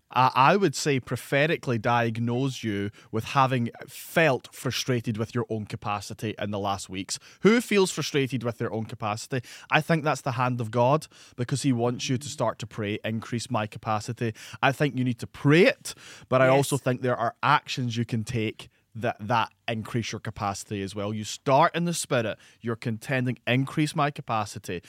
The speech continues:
Speaker 1: because the season's increasing, glory is increasing.
Speaker 2: Yes.
Speaker 1: So you need more capacity if
Speaker 2: Yes.
Speaker 1: glory's
Speaker 2: Yes.
Speaker 1: increasing. Uh, I, I, I, and, I, and we're seeing what God wants to do with his people. It's changing, it's increasing. You need more capacity.
Speaker 2: Yeah.
Speaker 1: And this must be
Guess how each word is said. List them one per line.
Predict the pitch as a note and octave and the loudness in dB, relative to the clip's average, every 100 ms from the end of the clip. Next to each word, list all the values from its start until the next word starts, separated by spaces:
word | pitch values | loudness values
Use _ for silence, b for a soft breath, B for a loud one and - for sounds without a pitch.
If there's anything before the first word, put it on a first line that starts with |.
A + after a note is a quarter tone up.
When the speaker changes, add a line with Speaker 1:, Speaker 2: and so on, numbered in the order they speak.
| B B | B B
Speaker 1:
because | A2 A2 | -6 -6
the | G2 | -6
season's | - D3 E3+ E3 D3+ | -2 2 2 2 0
increasing, | D3+ - D3 C#3 - _ _ | -2 -2 -4 -4 -8 _ _
glory | A#2 G#2 A2+ C3+ D#3+ F3+ _ _ _ | -2 2 6 6 4 0 _ _ _
is | D3 C#3+ | -2 0
increasing. | D3+ D3 D3+ C#3+ E3 E3+ - B | 0 0 -2 0 -2 -2 -8 B
Speaker 2:
Yes. | F3 E3+ | -6 -2
Speaker 1:
So | D3+ | 2
you | C3 B2 | 4 2
need | A#2 C3 A#2+ | 2 0 0
more | A#2 A#2+ | 0 0
capacity | - - A2+ A#2 - - D3+ | -2 -4 -2 -2 -2 -4 -2
if | B2+ | -2
Speaker 2:
Yes. | E3+ G#2 | -2 0
Speaker 1:
glory's | G2+ A#2+ A#2+ | 2 2 2
Speaker 2:
Yes. | B2+ | 0
Speaker 1:
increasing. | C#3 F3 E3+ D#3 D#3+ F3 B B B | 0 0 0 2 0 -2 B B B
Uh, | A2+ A2 | -4 -2
I, | - A#2 | 0 -2
I, | A2 - - A2 | -2 -4 -6 -6
I, | A2+ | -4
and, | A2+ G#2 - | -4 -6 -4
I, | G#2+ A2 G#2 | -4 -2 -2
and | A2 | -4
we're | G#2+ | -4
seeing | G#2+ - C#3+ C3 | -4 0 2 2
what | B2 A2 | 0 0
God | B2+ A#2+ | 0 0
wants | A#2+ G#2 | -2 -4
to | A2+ | -6
do | A2 A2 | -4 -4
with | G#2 | -6
his | G#2 | -10
people. | - C3 E3 - | -6 -6 -6 -6
It's | G#2+ - | -8 -8
changing, | - C#3 B2+ D3 F3 - | -6 -2 -2 -2 -4 -6
it's | A2 - | -10 -6
increasing. | A#2+ C#3 - D3+ D3+ E3 - _ | -4 -2 -2 -2 -2 -6 -10 _
You | - A2+ | -6 -2
need | B2 C#3+ | -2 -2
more | D3 | -6
capacity. | - D#3 B2+ A2 A#2+ A#2+ A2+ | -6 -4 -2 -2 -4 -4 -4
Speaker 2:
Yeah. | E3+ D3+ B | -4 -8 B
Speaker 1:
And | A2 G#2 | -6 -2
this | B2+ D3 - | 0 -2 -2
must | D3+ C#3+ | -2 -2
be | D3 C#3 | -2 -2